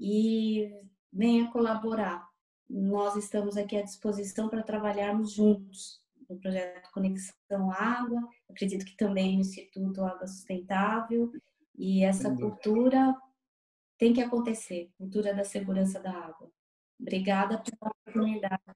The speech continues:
Speaker 2: Muito legal, muito legal. Não achei nada pesado, você falou que era um recado pesado, eu acho que é um recado extremamente bem-vindo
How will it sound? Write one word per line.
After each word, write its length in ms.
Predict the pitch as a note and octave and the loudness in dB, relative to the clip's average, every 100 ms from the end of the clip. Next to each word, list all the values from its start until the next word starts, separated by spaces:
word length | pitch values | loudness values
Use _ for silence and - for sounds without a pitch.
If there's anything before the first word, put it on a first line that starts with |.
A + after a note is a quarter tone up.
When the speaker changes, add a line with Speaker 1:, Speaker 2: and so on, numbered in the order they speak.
| _ | _
Speaker 2:
Muito 220 | F3 B3 C#4 | 2 4 6
legal, 340 | F#3 F3+ F3 - | 4 4 2 0
muito 220 | F3 F#3+ | -10 -2
legal. 280 | F#3 F3 F3 | 2 6 6
Não 140 | G3 | 8
achei 300 | G#3+ G#3 G3 | 6 6 4
nada 280 | F3 F#3+ A3 | 4 2 2
pesado, 500 | G3+ F3+ C3+ D#3+ F3+ | 4 4 6 6 6
você 120 | - | 0
falou 220 | D3+ D#3+ D3 | 2 2 6
que 80 | |
era 100 | D#3+ | 6
um 40 | D3 | 6
recado 340 | D3+ - D#3 | 4 0 -4
pesado, 400 | C#3 C#3 B2+ E3+ | 0 4 6 8
eu 100 | E3+ | 8
acho 140 | E3+ E3+ | 6 6
que 60 | |
é 40 | D#3 | 4
um 40 | |
recado 360 | D3 C#3 D#3 D3 | 4 6 4 4
extremamente 840 | - - E3+ F#3+ G3 E3+ F3 - | -4 0 2 4 4 2 -2 -2
bem-vindo 760 | D3 D3 C3 B2+ D#3+ F3+ F#3 | 0 2 2 0 -2 0 -2